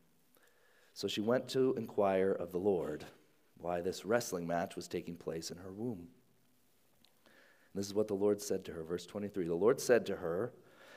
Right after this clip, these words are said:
'Two nations are in your womb, and two peoples from within you shall be divided.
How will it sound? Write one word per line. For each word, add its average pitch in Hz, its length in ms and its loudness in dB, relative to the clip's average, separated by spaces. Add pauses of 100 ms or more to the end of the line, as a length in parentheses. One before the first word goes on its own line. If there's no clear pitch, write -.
'Two 156 220 4
nations 143 520 6
are 127 160 12
in 120 160 4
your 127 160 6
womb, 123 580 4 (680)
and 104 160 -2
two - 200 0
peoples 117 640 6
from 120 220 4
within 143 280 2
you 113 160 2
shall 113 220 6
be 104 160 0
divided. 113 680 4